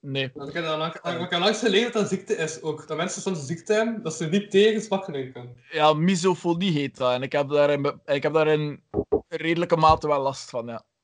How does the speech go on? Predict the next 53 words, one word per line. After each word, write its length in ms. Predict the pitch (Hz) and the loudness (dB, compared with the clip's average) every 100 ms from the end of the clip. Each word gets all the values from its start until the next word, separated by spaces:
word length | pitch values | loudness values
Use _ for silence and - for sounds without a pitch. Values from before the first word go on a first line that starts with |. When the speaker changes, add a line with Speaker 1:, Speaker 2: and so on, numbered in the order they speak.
| _ _ | _ _
Speaker 2:
Ja, 100 | 185 | 0
ze 40 | |
Speaker 1:
Dat 80 | 170 | 0
Speaker 2:
zijn 160 | 165 165 | 2 2
Speaker 1:
is 80 | 160 | 6
Speaker 2:
al 80 | 170 | 6
Speaker 1:
wel 140 | 156 | 6
Speaker 2:
heel 160 | 160 185 | 6 4
de 120 | 190 | 2
avond 220 | 156 185 | 4 2
aan 60 | 185 | 0
het 100 | 156 | -4
treiten 380 | 156 175 165 139 | -2 0 -2 -6
dan. 300 | 127 127 - _ _ _ _ - - | -6 -8 -12 _ _ _ _ -20 -8
Speaker 1:
Nee, 300 | 170 208 214 | -2 0 2
nee, 240 | 202 226 | 2 2
want 160 | 170 160 | 2 0
het 120 | 143 | -2
valt 200 | 160 156 | -2 0
echt 180 | 196 - | -2 -6
goed 120 | 196 | -6
mee, 260 | 165 196 170 | -4 -2 0
hoor. 200 | 202 180 | 0 -2
Niet 120 | 147 | -4
zo 100 | 147 | -4
goed. 120 | 139 | -2
Maar 100 | 147 | 0
je 60 | 170 | 0
hebt 120 | 180 | 0
zo 80 | 170 | 0
van 140 | 175 | 2
die 100 | 147 | 2
video's 300 | 147 180 196 | -2 -2 0
dat 80 | 175 | 0
mensen 300 | 175 190 180 | 0 -4 -2
zo 80 | 170 | 2
gaan 140 | 151 | 2
fluisteren 540 | - 175 214 - 185 | 2 -2 -2 -2 -4
in 60 | 180 | -2
de 60 | 165 | -2
micro 320 | 190 214 196 | -4 -4 -2
en 80 | 185 | -2
allemaal. 440 | 180 175 180 185 | -2 -2 -4 -4
En 60 | 143 | -4
dan, 160 | 139 - | -4 -4
oeh, 280 | 156 175 143 | -4 -4 0
manneken, 360 | 143 139 120 | 0 0 -2
daar 100 | 110 | -2
kom 140 | 127 123 | -2 -4
ik 60 | |
helemaal 320 | 117 127 123 | -2 -2 -2
zot 220 | 117 117 - | -2 -6 -6
van. 220 | 98 | -6